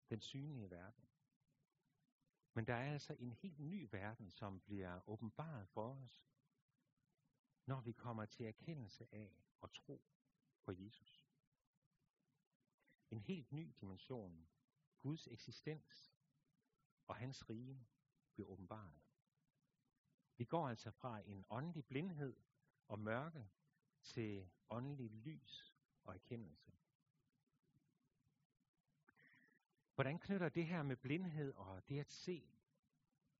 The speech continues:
hvordan knytter det sig til beretningen her om Thomas og disciplene, som vi har læst? Det er, det vil jeg komme ind på lige om lidt.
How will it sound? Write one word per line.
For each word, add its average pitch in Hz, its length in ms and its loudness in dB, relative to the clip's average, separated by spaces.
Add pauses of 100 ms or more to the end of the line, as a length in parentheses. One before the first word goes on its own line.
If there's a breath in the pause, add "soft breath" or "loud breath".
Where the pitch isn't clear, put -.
hvordan 143 160 6
knytter 156 260 4
det 143 180 2
sig 113 200 -2
til - 180 -2
beretningen 110 560 -2
her 107 260 -2
om 87 400 -8 (460)
Thomas 120 580 0 (520)
og 104 80 -2
disciplene, 90 640 -2
som 90 340 -6
vi 92 80 -8
har - 160 -8
læst? - 420 -10 (1400)
Det 139 100 8
er, 127 160 6
det 123 360 -8
vil 123 60 0
jeg 117 120 0
komme 123 240 0
ind 135 140 -4
på 120 260 0
lige 135 200 -2
om 131 80 -2
lidt. - 280 -6